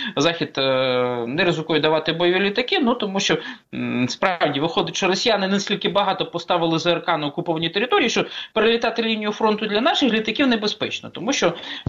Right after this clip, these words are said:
е, прикриття вони там створили щільне. Знаєте, там рашисти, в принципі, настільки вірили З С У, що вони ще з травня дві тисячі двадцять другого року готувалися відбивати атаки з «Хаймерсів», хоча в нас ще тоді цих «Хаймерсів» не було.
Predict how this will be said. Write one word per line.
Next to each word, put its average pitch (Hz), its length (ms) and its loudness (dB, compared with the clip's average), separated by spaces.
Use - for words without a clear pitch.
е, 151 300 4
прикриття 185 380 0
вони 233 160 2
там 196 140 0
створили 190 380 2
щільне. 104 460 -4
Знаєте, 214 280 0
там 170 320 0
рашисти, 214 360 0
в 226 60 -2
принципі, - 460 0
настільки 214 400 0
вірили 208 400 4
З 165 60 2
С 202 240 0
У, 294 160 4
що 226 120 2
вони 214 180 2
ще 226 120 0
з - 100 -6
травня 185 340 0
дві 160 100 -8
тисячі 190 420 -6
двадцять 175 240 0
другого 170 220 2
року 269 340 2
готувалися 202 480 2
відбивати 180 420 0
атаки 160 420 -2
з 147 80 -4
«Хаймерсів», 269 540 -2
хоча 202 200 0
в - 20 2
нас 214 140 0
ще - 100 -2
тоді 185 300 -4
цих 196 160 -8
«Хаймерсів» 185 480 0
не 185 80 0
було. 156 300 -2